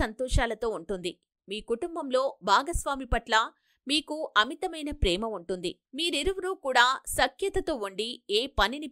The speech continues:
ప్రారంభించినా కూడా దాంట్లో సక్సెస్‌ని సాధించగలుగుతారు. ఈ విధంగా రెండు వేల ఇరవై మూడవ సంవత్సరంలో వృశ్చిక రాశి వారికి కొన్ని శుభ ఫలితాలు, అలాగే కొన్ని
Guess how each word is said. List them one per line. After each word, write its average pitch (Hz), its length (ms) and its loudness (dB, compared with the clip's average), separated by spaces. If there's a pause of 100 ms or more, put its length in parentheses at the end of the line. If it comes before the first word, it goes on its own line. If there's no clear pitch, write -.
ప్రారంభించినా 185 680 2 (120)
కూడా 202 180 2 (520)
దాంట్లో 269 320 6 (120)
సక్సెస్‌ని 226 580 2 (120)
సాధించగలుగుతారు. 190 960 0 (580)
ఈ 370 40 6 (100)
విధంగా 277 400 4 (240)
రెండు 311 240 0
వేల 349 120 -2 (140)
ఇరవై 226 280 -2
మూడవ 190 220 -2 (120)
సంవత్సరంలో 185 500 -2 (520)
వృశ్చిక 339 440 2
రాశి 233 340 4
వారికి 262 280 0 (100)
కొన్ని 226 280 2
శుభ 247 220 -2 (100)
ఫలితాలు, 190 400 0 (240)
అలాగే 233 300 0 (100)
కొన్ని 240 220 0